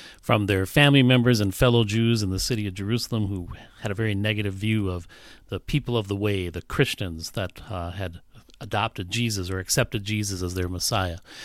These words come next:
So if the pressure got to be so severe that some Christians were even starting to s-, throw in the towel and say, "Hey, th-, this isn't worth it, man. I,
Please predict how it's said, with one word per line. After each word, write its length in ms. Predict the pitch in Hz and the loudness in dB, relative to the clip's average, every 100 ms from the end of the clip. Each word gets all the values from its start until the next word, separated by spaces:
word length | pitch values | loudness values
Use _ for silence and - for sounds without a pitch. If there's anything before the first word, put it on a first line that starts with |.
| - - | -16 -4
So 320 | - 170 165 - - - - | 6 10 10 8 -2 -16 -2
if 140 | 175 | 0
the 120 | - 160 | 0 2
pressure 360 | 214 226 226 | 4 4 4
got 220 | 165 156 | 4 2
to 120 | - 135 | 4 0
be 140 | 127 | 2
so 240 | - 175 | 4 6
severe 560 | 190 - 127 117 107 98 - _ - | 6 4 2 2 2 -2 -6 _ -10
that 460 | 104 113 110 - - | 2 4 4 2 -8
some 380 | - - 180 202 | -4 4 6 6
Christians 440 | - 123 - 117 | 4 2 2 -2
were 140 | 101 107 | 2 2
even 300 | 127 127 113 | 4 4 2
starting 500 | - 117 113 107 101 | 4 4 4 2 0
to 200 | - 104 | -4 -4
s-, 200 | - - | -2 -2
throw 240 | - 131 135 | 0 4 4
in 80 | 117 | 2
the 80 | |
towel 460 | - 110 98 92 90 | 0 0 0 0 -2
and 120 | 90 | -4
say, 180 | - 101 | -4 -2
"Hey, 220 | 113 101 | 0 0
th-, 140 | 95 190 | -2 0
this 240 | 165 - | 0 2
isn't 260 | 120 98 87 | 2 2 -2
worth 240 | 87 - | -4 -4
it, 20 | |
man. 200 | 113 | -2
I, 60 | 123 | 0